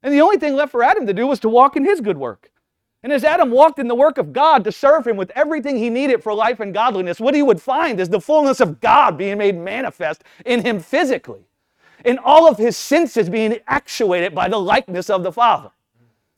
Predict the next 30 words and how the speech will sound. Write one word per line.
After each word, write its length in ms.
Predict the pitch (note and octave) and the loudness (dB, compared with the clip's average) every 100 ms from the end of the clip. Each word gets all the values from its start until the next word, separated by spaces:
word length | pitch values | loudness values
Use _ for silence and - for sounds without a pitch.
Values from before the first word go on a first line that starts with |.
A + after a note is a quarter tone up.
| _ _ _ | _ _ _
That's 200 | - G#3+ | -10 -2
it. 240 | F4+ F4+ - _ _ _ _ _ _ _ _ _ _ - | 2 2 0 _ _ _ _ _ _ _ _ _ _ 2
Now, 100 | G4 | 4
when 120 | D#4 | 6
you 80 | C4+ | 6
walk 260 | D4 F#4 E4+ | 8 8 6
in 100 | D4 | -2
the 80 | |
good 180 | A#3 D#4+ | 0 2
work 220 | D4+ E4 | 4 4
of 140 | C#4 C#3+ | 2 -2
God, 420 | D4+ A#3 C3+ A3 _ - | 2 2 0 -4 _ -4
do 80 | |
you 60 | B3+ | 2
know 100 | D#4 | 4
what 160 | D#4+ A#3+ | 4 4
comes 220 | D4 B3+ | 2 2
forth 280 | - D#4 C#4 | 0 2 4
out 180 | B3+ | 4
of 120 | F4+ F4+ | 4 4
you? 220 | A4+ G#4+ - _ _ _ - | 4 4 -2 _ _ _ 4
God. 500 | - G#3 C3 - - _ _ _ _ _ _ _ _ _ _ _ _ _ _ - | 6 6 4 -4 -18 _ _ _ _ _ _ _ _ _ _ _ _ _ _ -6
And 260 | F4+ E4 - _ _ _ - | -4 -4 -10 _ _ _ 4
you 200 | G4+ G4+ | 6 8
might 240 | C#4+ D4+ | 6 4
find 320 | C#4 D4+ E4+ | 4 4 4
yourself 380 | E4+ D#4+ F#4+ F#4 | 2 4 2 2
doing 340 | A4 A#4 C#4 | 4 4 2
some 220 | D3+ D3+ C3 | -4 -12 -12
things. 480 | D3 G#2+ _ _ | -16 -18 _ _